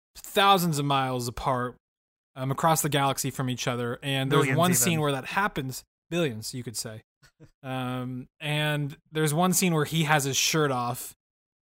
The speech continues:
Speaker 1: and you cut to him, and he's shirtless, and Rey's like, "Can you, can you put a shirt on or something?" And so the constant complaint is like, "Well, that's kind of a weird joke."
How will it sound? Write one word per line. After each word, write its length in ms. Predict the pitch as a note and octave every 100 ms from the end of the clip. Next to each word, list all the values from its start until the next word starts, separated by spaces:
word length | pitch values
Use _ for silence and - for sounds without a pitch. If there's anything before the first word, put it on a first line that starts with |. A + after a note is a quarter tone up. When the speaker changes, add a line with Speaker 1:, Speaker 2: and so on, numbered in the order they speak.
| _
Speaker 1:
and 120 | C#3+
you 80 | D3
cut 220 | - E3
to 60 | C#3+
him, 120 | D3+
and 100 | C#3+
he's 180 | D3+ -
shirtless, 680 | - E3+ D3+ C#3+ C3+ - - -
and 100 | D3
Rey's 260 | C#3+ C#3+
like, 220 | C#3 B2+ - _
"Can 120 | - D3
you, 100 | C3+ _ _ -
can 100 | -
you 60 |
put 160 | C3+ D3+
a 140 | B2+ - _ _ _ _ _
shirt 320 | - - D#3
on 200 | E3 E3
or 80 | E3+
something?" 560 | D#3 F3+ - F3+ F3+ F3 _ _ _ _ _ -
And 540 | D#3 D#3 D3+ D3 C#3+ - _ -
so 280 | - F#3+ F3+
the 180 | D#3+ D#3+
constant 580 | - G3 G3+ G#3 G#3+ F3+
complaint 340 | F3 F3 D#3+
is 80 | D3
like, 160 | C3+
"Well, 200 | C#3+ C#3+ D3
that's 200 | D#3 -
kind 180 | F#3 E3
of 60 |
a 60 | C#3+
weird 400 | B2 C3+ C3+ B2
joke." 360 | - C3+ B2+